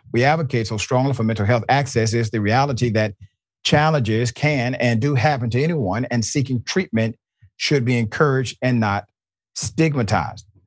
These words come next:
Representative Kevin Boyle is the brother of Democratic Congressman, uh, Brendan Boyle, who represents Pennsylvania's second district in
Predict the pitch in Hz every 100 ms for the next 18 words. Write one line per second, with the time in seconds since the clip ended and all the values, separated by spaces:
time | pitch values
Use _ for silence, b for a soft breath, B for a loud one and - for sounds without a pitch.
0 | - 139 143 135 151 151 127 151 127 117
1 | 110 160 160 123 127 127 104 110 98 110
2 | 147 175 127 104 120 - _ _ - 113
3 | 139 135 131 117 - 147 165 156 - 120
4 | 117 113 110 _ _ - 117 107 131 131
5 | 120 110 123 170 135 110 110 120 123 131
6 | 107 117 110 123 107 110 110 101 - -
7 | 165 170 98 85 131 - _ _ - -
8 | 101 127 - - 113 - - - 117 110
9 | 107 107 110